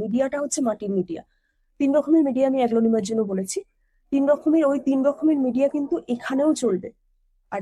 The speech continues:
যারা মাটিতে করবেন মনে করছেন, তারাও ওই তিন রকমের মধ্যেই মাটিটাও বলা আছে, মাটিটা দেখবেন। তাও আমি আপনাদেরকে একবার বলে দিচ্ছি, মোটামুটি ভাবে ধরুন থার্টি পার্সেন্ট মাটি নেবেন, থার্টি পার্সেন্ট সিন্টার নেবেন, আর,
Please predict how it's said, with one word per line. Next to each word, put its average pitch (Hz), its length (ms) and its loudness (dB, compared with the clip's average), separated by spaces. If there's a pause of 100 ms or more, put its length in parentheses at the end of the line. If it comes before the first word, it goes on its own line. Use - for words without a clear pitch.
(100)
যারা 240 180 0 (100)
মাটিতে 247 280 -2 (100)
করবেন 302 320 -2
মনে 277 180 -4
করছেন, 330 280 -6 (320)
তারাও 226 280 0 (100)
ওই 269 160 0
তিন 240 180 0
রকমের 247 420 -2
মধ্যেই 220 380 -4
মাটিটাও 233 440 -2
বলা 240 260 4
আছে, 403 160 -10 (400)
মাটিটা 196 260 -8 (100)
দেখবেন। 226 260 -6 (100)
তাও 254 220 0
আমি 220 100 0 (100)
আপনাদেরকে 196 400 -10
একবার 233 260 -6
বলে 196 180 -6
দিচ্ছি, - 220 -10 (440)
মোটামুটি 214 380 -6
ভাবে 240 200 -2
ধরুন 262 260 -4
থার্টি 208 260 -14
পার্সেন্ট 233 320 -8 (120)
মাটি 185 260 -8
নেবেন, 277 200 -4 (360)
থার্টি 196 260 -10
পার্সেন্ট 233 340 -6 (340)
সিন্টার 214 360 -6
নেবেন, 285 200 -2 (540)
আর, 190 100 -6